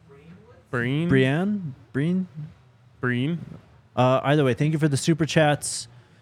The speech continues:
Speaker 2: They say, "Ryan, last week you had mentioned that we are going to be needing E T N from Florida. Is Dylan hitting the portal?"
Speaker 1: I didn't say we're going
Speaker 2: Uh,
Speaker 1: to be. I said there's a chance that Trevor becomes more of a priority,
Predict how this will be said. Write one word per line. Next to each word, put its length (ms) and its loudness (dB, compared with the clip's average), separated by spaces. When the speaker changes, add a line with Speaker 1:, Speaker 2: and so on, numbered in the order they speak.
Speaker 2:
They 100 4
say, 280 2
"Ryan, 420 2
last 260 2
week 180 2
you 100 6
had 120 4
mentioned 360 2
that 120 2
we 120 4
are 80 4
going 220 2
to 60 0
be 300 4
needing 260 0
E 120 2
T 160 0
N 60 2
from 140 -2
Florida. 340 2
Is 120 0
Dylan 300 2
hitting 300 2
the 60 0
portal?" 640 0
Speaker 1:
I 60 -2
didn't 200 0
say 140 0
we're 140 2
going 260 2
Speaker 2:
Uh, 60 2
Speaker 1:
to 80 -8
be. 120 0
I 120 0
said 160 -2
there's 180 -2
a 60 -6
chance 540 -2
that 280 0
Trevor 320 0
becomes 420 -6
more 240 -2
of 60 -4
a 100 -4
priority, 540 -6